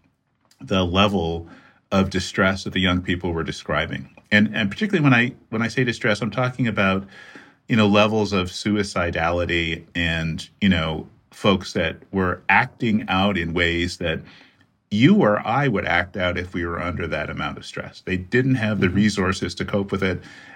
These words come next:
Speaker 1: and they were just facing stressor after stressor after stressor, including, you know, being on the verge of homelessness or being actively homeless,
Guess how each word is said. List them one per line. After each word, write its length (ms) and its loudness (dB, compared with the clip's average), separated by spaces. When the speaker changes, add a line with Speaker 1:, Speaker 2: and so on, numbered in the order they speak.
Speaker 1:
and 140 4
they 80 6
were 100 -2
just 200 -2
facing 400 0
stressor 560 -2
after 240 -6
stressor 520 -4
after 220 -6
stressor, 460 -4
including, 680 4
you 60 -4
know, 120 2
being 240 6
on 80 6
the 80 4
verge 280 2
of 80 -8
homelessness 600 0
or 80 -2
being 320 0
actively 560 0
homeless, 520 -2